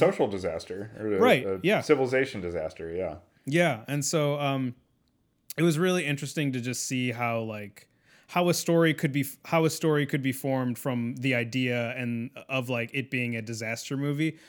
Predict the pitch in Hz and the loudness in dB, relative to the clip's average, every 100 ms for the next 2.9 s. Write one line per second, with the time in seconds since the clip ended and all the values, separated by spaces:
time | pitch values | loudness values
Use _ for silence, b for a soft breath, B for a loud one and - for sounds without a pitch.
0 | B 151 - 175 139 143 139 139 139 123 | B -2 4 4 4 2 4 2 2 0
1 | 127 120 - 123 117 107 123 113 110 107 | 0 0 -2 -4 -4 -6 -6 -6 -6 -8
2 | - 113 113 110 - 113 110 101 101 | -8 -8 -8 -8 -8 -8 -8 -10 -14